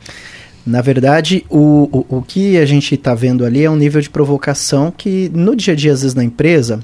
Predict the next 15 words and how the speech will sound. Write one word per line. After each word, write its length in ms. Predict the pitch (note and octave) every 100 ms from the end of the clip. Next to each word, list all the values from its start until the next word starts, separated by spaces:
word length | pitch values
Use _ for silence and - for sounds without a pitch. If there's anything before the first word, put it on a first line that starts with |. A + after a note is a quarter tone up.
| -
não 160 | B2+
fica 280 | C#3 D#3+ D3+
tão 180 | D#3 F#3+
claro 420 | - C#3+ C#3 G#3 -
que 80 |
é 40 | D3+
aquele 360 | - D#3+ D3+
bullying 480 | C#3 C3 C#3+ E3 F3
velado, 580 | D3 C#3+ C3 B2+ A2+ A#2
né? 220 | A#2 B2+ - - - - -
Ah, 80 | F#3
é 60 | F3
só 100 | F#3
uma 140 | F#3
brincadeira, 880 | F3+ F#3 F3+ D3 C#3+ D3+ C#3 B2+ A#2